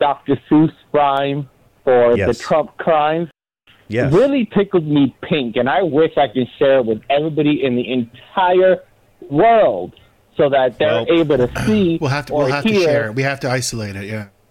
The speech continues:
Speaker 2: Yeah, well, you, you can hear it on the
Speaker 1: Yes, I
Speaker 2: podcast. Uh, the, uh, the, the, Chris put it on the podcast that came out, uh, yesterday,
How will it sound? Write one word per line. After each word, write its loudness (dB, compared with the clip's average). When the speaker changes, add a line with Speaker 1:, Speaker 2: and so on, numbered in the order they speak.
Speaker 2:
Yeah, 0
well, -2
you, -2
you -2
can -2
hear 2
it 0
on -2
the -4
Speaker 1:
Yes, -2
I -8
Speaker 2:
podcast. -4
Uh, -4
the, -2
uh, -2
the, -4
the, -12
Chris -4
put -4
it -4
on -2
the -6
podcast -4
that -18
came -4
out, -6
uh, -2
yesterday, -6